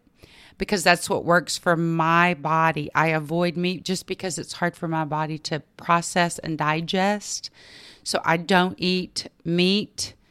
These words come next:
Uh, I do eat seafood because seafood is very palatable. I can digest it easily. And, um, I, I, I do incorporate, like,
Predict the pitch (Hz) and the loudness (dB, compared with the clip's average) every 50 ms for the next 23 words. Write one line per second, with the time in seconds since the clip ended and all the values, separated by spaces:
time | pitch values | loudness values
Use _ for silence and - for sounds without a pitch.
0 | _ _ _ _ _ - - 156 160 160 - - 170 170 143 196 196 185 - - | _ _ _ _ _ -2 0 2 2 2 2 2 0 2 2 2 2 2 0 -2
1 | 180 165 - - - - - - 196 190 190 - - 220 220 220 175 185 202 - | -4 -4 -4 -6 -8 -6 -4 0 0 0 0 2 2 2 2 2 0 -4 -6 -2
2 | - 175 165 139 - - - - - - 196 185 - - 190 160 175 170 143 156 | -2 -2 -2 -2 -6 -8 -10 -8 -4 -2 -4 -4 -2 -4 -6 -4 -4 -6 -6 -4
3 | 151 - 170 170 170 175 _ _ _ _ _ _ _ - - - 170 160 156 156 | -2 -2 0 0 -2 -4 _ _ _ _ _ _ _ -14 -10 -6 -4 -2 0 0
4 | 165 175 175 185 185 180 - - - 160 - - 170 165 160 - - - 165 160 | 0 -2 0 -2 -2 -2 0 0 -2 -2 -2 -4 -6 -6 -6 -8 -6 -2 -2 0
5 | 165 175 165 - 175 170 - - 175 - - - 175 175 180 165 185 190 185 196 | 0 -2 -2 -4 -6 -6 -6 -8 -10 -10 -8 -6 -4 -4 -4 -4 -4 -4 -4 -2
6 | 202 208 196 190 _ - - - - - - - - - - - _ - - 175 | -2 -2 -4 -6 _ -20 -20 -20 -20 -20 -20 -20 -20 -20 -20 -20 _ -2 0 2
7 | 180 180 175 175 180 180 185 185 175 - - - - 165 175 175 175 175 175 175 | 2 2 2 2 2 0 0 -2 -4 -6 -8 -4 -2 0 0 2 2 0 0 0
8 | 170 170 175 175 170 165 - _ _ _ _ _ - 165 175 180 180 190 - - | -2 -2 -4 -4 -6 -10 -16 _ _ _ _ _ 0 2 2 2 2 0 0 0
9 | - 196 202 - - - - - 175 190 185 165 180 208 214 208 208 208 - - | 2 2 0 0 -6 -6 -2 0 0 0 0 2 2 4 4 4 2 0 0 -2
10 | 185 - - - 208 - - 202 196 190 190 - - _ - - - 180 170 - | -4 -4 -4 -6 -6 -2 0 0 2 2 0 -2 -6 _ -6 -2 -2 -2 -2 -6
11 | - - | -12 -20